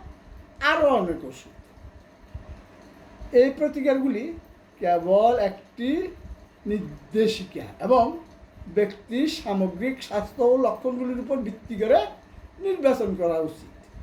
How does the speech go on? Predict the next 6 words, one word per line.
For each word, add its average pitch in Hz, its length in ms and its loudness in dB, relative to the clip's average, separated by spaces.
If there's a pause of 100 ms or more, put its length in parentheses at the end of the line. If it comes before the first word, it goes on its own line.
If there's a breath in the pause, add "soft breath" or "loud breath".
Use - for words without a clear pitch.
(1000)
সর্বোত্তম 190 680 0
চিকিৎসা 190 440 -6
পরিকল্পনার 262 680 2
জন্য 269 220 2 (640)
একজন 175 640 2 (640)
অভিজ্ঞ 190 400 -6